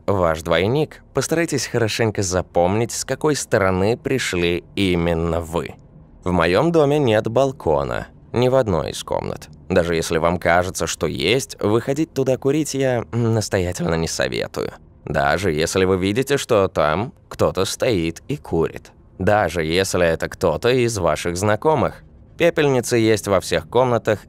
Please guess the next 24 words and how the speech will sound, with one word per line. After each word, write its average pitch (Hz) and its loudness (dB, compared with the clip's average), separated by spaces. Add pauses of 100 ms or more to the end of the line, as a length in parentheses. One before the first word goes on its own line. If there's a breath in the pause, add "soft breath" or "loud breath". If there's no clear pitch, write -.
именно 147 2
по 101 -2
этой 78 -2
причине. 67 -8 (400)
Теперь 156 2
про 135 4
участок. - 0 (200)
Если 110 2
вы 101 2
вышли 98 0
подышать 87 0
свежим 85 -2
воздухом, 113 0
в 107 -2
вашем 139 0
распоряжении 135 0
вся 85 0
его 85 0
территория, 98 0 (120)
за 117 0
исключением 135 -2
области 123 0
вокруг 92 -2
пруда. 80 -2